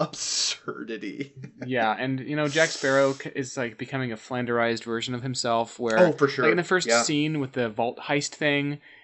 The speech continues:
Speaker 2: and I'm just like,
Speaker 1: Oh my
Speaker 2: like,
Speaker 1: God,
Speaker 2: the plot
Speaker 1: with the
Speaker 2: armor
Speaker 1: house.
Speaker 2: is so real for that character.
Speaker 1: Yeah.
Speaker 2: I'm just like, "Okay."
Speaker 1: It's, yeah.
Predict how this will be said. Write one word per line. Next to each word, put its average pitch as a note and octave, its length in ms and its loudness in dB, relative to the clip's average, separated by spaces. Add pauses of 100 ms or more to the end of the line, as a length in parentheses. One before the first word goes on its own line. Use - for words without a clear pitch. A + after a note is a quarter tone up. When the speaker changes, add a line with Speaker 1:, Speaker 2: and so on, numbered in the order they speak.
(140)
Speaker 2:
and A#2+ 320 0
I'm C3+ 100 0
just C#3+ 160 0
like, C3 160 6
Speaker 1:
Oh B2+ 140 -2
my B2 120 -2
Speaker 2:
like, D#3 120 0
Speaker 1:
God, - 240 -2
Speaker 2:
the E3 100 4
plot F#3+ 220 6
Speaker 1:
with - 40 4
the D#3+ 60 6
Speaker 2:
armor D3+ 300 8
Speaker 1:
house. B2 80 0
Speaker 2:
is C3+ 120 2
so D3 200 2
real A#2+ 480 2 (340)
for B2+ 100 -4
that G#2+ 180 -2
character. A#2+ 280 -2
Speaker 1:
Yeah. A2 80 0
Speaker 2:
I'm A#2+ 100 0
just C3 100 -6
like, B2 100 -4
"Okay." G#2+ 360 -4
Speaker 1:
It's, - 580 -6 (420)
yeah. A#2 280 -4